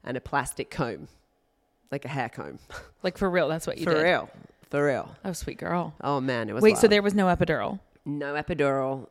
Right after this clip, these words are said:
Speaker 1: no pain meds, nothing.
Speaker 2: How do you feel about that?
Speaker 1: I feel really proud. Like, I like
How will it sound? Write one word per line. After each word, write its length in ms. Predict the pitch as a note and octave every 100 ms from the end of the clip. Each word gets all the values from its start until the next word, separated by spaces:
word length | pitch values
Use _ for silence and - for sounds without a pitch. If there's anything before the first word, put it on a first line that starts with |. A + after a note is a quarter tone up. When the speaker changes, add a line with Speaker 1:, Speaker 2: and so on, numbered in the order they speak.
| _
Speaker 1:
no 240 | D3 D3 D3
pain 300 | D#3 C3+ C3+
meds, 580 | B2+ B2+ - - -
nothing. 500 | C3 C#3 C3 - G2+ - - - - - _ - - -
Speaker 2:
How 160 | F#3+
do 80 | F3+
you 100 | E3+
feel 200 | - F3
about 240 | E3+ E3 -
that? 180 | D#3+ - _ - _ _ -
Speaker 1:
I 80 | E3+
feel 260 | - C4+
really 260 | G3+ G3+ F3
proud. 540 | - D#3+ C#3+ A#2+ -
Like, 180 | A2+ C3+
I 200 | C#3 C#3+
like 400 | C#3+ C#3 C#3 -